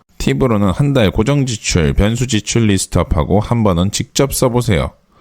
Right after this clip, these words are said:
현실 직면 필수. 삼, 돈을 보상으로 쓴다. "이번 주 너무 힘들었으니까 나한테 선물." 우선순위를 명확하게 해야 합니다. 내가 부자가 되는 것이 먼저인지 작은 보상으로 당장의 행복을 누릴지.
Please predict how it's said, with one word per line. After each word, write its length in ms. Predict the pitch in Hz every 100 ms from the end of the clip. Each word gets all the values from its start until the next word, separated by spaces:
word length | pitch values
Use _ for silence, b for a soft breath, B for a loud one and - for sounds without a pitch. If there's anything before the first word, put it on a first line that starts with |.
| b b
현실 460 | - 92 95 101 90
직면 480 | 73 67 76 127 -
필수. 440 | - 160 160 - - _ _ _ _
삼, 420 | - 127 113 - - B B B B
돈을 340 | - 98 95 87
보상으로 460 | - 120 151 139
쓴다. 540 | 131 - 98 71 69 - _ -
"이번 300 | 113 147 147
주 100 | 95
너무 260 | 104 156
힘들었으니까 760 | 165 151 135 123 - 107 90 80
나한테 380 | 69 67 - 76
선물." 680 | 123 131 131 127 123 127 120 - _ _ _ -
우선순위를 680 | 104 147 147 147 131 104 82
명확하게 540 | 82 123 135 139 131
해야 180 | 123 123
합니다. 480 | 113 87 62 52 - _ _ b b b b
내가 260 | - 107 113
부자가 340 | 123 135 135
되는 260 | 123 120 117
것이 240 | 110 -
먼저인지 880 | 110 101 92 90 80 73 104 123 135
작은 280 | 131 101 123
보상으로 420 | 117 117 110 104
당장의 540 | 92 - 98 120 123 113
행복을 400 | 123 127 120 95
누릴지. 560 | 82 80 71 - 57